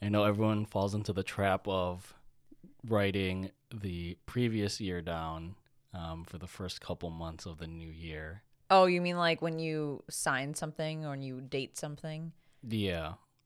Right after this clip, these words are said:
Speaker 1: Although I don't know if people really write things often now.
Speaker 2: I don't. I don't remember the
Speaker 1: <laughs>
Speaker 2: last time I had to handwrite anything. But yeah, when I send emails, I'll probably still end up putting twenty twenty-one instead of twenty twenty-two.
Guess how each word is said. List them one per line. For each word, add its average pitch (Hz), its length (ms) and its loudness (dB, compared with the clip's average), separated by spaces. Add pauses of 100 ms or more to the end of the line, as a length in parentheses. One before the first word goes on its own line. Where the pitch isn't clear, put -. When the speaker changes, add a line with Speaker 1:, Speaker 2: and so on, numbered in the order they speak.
(380)
Speaker 1:
Although 110 240 4
I 113 80 8
don't 135 200 2
know 95 320 0
if - 180 -12
people 95 300 -12
really 90 260 -8
write 80 420 -8
things 80 540 -12 (180)
often 78 460 -10
now. 80 360 -10 (300)
Speaker 2:
I 139 200 0
don't. 120 340 -6 (100)
I 185 120 8
don't 202 80 8
remember 175 220 2
the 147 60 0
Speaker 1:
<laughs> 156 120 8
Speaker 2:
last 160 100 2
time 156 160 0
I 151 40 -2
had 147 160 -2
to 135 40 -6
handwrite 135 540 -4 (180)
anything. 123 640 -4 (200)
But 185 120 6
yeah, 196 80 12
when 175 160 8
I 175 60 6
send 180 200 -2
emails, 123 500 -2
I'll 135 120 -4
probably 127 320 -6
still 120 260 -8
end 117 140 -8
up 110 100 -10
putting 117 300 -8
twenty 117 220 -8
twenty-one 113 520 -10
instead 120 260 -8
of 117 60 -6
twenty 120 240 -10
twenty-two. 113 580 -10